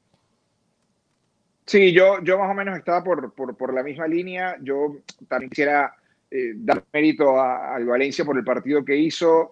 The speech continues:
Eh, me parece, como, como bien decía Bruno, la inclusión de Isco, que parece que no está. Tampoco es que vamos a señalar que por allí se pierde el partido. Pero creo que cuando llega el dos a uno, cuando llega la decisión del var,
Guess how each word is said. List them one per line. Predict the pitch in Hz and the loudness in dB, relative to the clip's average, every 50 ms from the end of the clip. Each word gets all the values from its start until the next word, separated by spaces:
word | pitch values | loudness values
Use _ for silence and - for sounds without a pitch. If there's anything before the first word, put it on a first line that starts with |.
| - | -8
Eh, | 131 131 120 110 - - - - | -10 -8 -8 -10 -12 -16 -16 -16
me | 135 117 | -10 -8
parece, | 120 120 - - 135 | -8 -8 -8 -8 -6
como, | - 123 117 117 123 - _ _ _ | -4 -4 -4 -6 -8 -12 _ _ _
como | 127 127 123 120 | -8 -4 -2 0
bien | 120 127 135 143 | 0 2 2 2
decía | 139 131 - 143 | 0 0 0 2
Bruno, | 139 139 139 143 147 147 156 156 143 - _ _ _ | 2 2 2 0 0 0 -2 -4 -4 -6 _ _ _
la | - 139 143 | 4 4 4
inclusión | 131 131 147 139 - 156 147 151 | 6 4 2 2 2 0 2 2
de | 151 160 | 4 2
Isco, | 160 - 160 | 2 0 -2
que | - 143 107 | -4 -2 -2
parece | 127 123 127 120 - 139 | 0 0 0 -2 -2 -2
que | 143 135 | -2 -2
no | 131 | -4
está. | 113 - 170 170 160 147 - - - - _ _ | -2 -2 0 2 2 0 -2 -8 -20 -20 _ _
Tampoco | 117 117 117 113 123 131 139 | -6 -6 -4 -2 0 0 0
es | 135 - | 0 0
que | 127 | -2
vamos | 123 131 139 139 123 | -2 -2 -4 -6 -8
a | |
señalar | - 120 120 120 120 123 | -8 -8 -6 -6 -6 -6
que | 127 127 | -6 -8
por | - 123 117 117 | -6 -4 -4 -4
allí | 113 117 123 127 | -4 -4 -6 -6
se | - - 127 | -6 -8 -4
pierde | - 139 139 131 139 139 | 0 0 2 2 2 0
el | 131 | 0
partido. | 113 127 120 120 - 147 165 175 165 - _ _ _ _ _ _ _ _ | 0 -2 -2 0 2 4 4 4 4 0 _ _ _ _ _ _ _ _
Pero | - 170 165 156 | 2 4 4 4
creo | - - 185 202 208 | 2 0 0 0 0
que | 170 - - - _ _ - - | -2 -6 -10 -14 _ _ -10 -4
cuando | 147 147 147 147 143 139 | -4 -2 0 2 2 4
llega | 135 151 175 190 208 | 4 4 4 6 4
el | 190 185 165 | 4 4 2
dos | 180 190 185 - 185 | 2 0 2 2 2
a | 175 | 2
uno, | 190 208 196 175 170 165 156 | 2 2 2 0 -2 -2 -2
cuando | 151 143 139 135 | -2 -4 -4 0
llega | 135 143 156 175 180 | 0 2 2 2 2
la | 170 156 | 2 0
decisión | 139 113 123 120 - 156 151 | 0 -2 -4 -8 -8 -8 -4
del | 156 156 151 156 | -2 -2 0 2
var, | 170 175 165 156 156 - - | 4 4 4 4 2 -4 -10